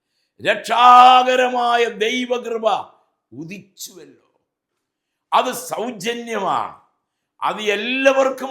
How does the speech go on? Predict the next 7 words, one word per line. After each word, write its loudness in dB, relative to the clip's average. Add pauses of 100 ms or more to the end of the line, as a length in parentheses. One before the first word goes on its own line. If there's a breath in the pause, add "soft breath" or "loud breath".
ഉള്ളതാണ്. -4 (680)
എന്നാൽ 0
പ്രിയരെ, 0 (1300)
രക്ഷ -4 (280)
സൗജന്യമാണ്, -4
പക്ഷെ -10 (220)
പ്രതിഫലം -6